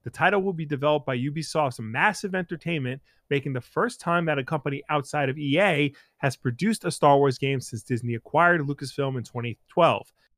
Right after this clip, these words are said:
ending nearly eight years of ex-, of exclusivity. Also, also in the works is a new Indiana Jones game to be developed by Bethesda Game Studios, a newcomer to Lucasfilm's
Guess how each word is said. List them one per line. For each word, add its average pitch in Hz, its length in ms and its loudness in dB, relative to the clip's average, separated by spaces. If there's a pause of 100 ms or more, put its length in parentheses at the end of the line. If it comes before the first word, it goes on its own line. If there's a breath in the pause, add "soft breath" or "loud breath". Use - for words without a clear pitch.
(120)
ending 165 480 2
nearly 139 400 0
eight 175 340 0
years 147 240 0
of 143 120 -2
ex-, 127 180 -4 (240)
of 131 160 2
exclusivity. 123 1000 -2 (1400)
Also, 196 460 8 (300)
also 240 260 4
in 196 60 2
the 180 60 0
works 170 260 0
is 143 140 -2
a 147 60 0
new 151 140 0
Indiana 135 400 0
Jones 208 320 2
game 214 220 -2
to 147 120 -4
be 131 120 0
developed 127 360 0
by 120 120 0
Bethesda 117 440 -4
Game 180 240 -2
Studios, 170 540 0
a 120 100 -8
newcomer 147 460 0
to 143 80 0
Lucasfilm's 123 720 -2